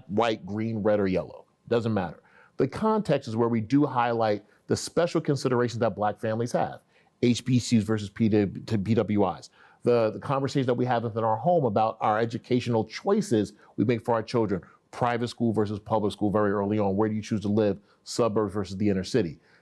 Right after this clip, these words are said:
These are the things that have been happening within our homes that we wanted to make into a conversation in our book. And Tim and I have a very unique ni-, dynamic as well. I went to independent school my entire life, grades one through twelve.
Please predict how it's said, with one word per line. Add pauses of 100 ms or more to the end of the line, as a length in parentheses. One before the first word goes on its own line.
(140)
These
are
the
things
that
have
been
happening (560)
within
our
homes
that
we
wanted
to
make
into
a
conversation
in
our
book. (220)
And
Tim
and
I
have
a
very
unique
ni-, (140)
dynamic
as
well. (440)
I
went
to
independent
school
my
entire
life, (380)
grades
one
through
twelve.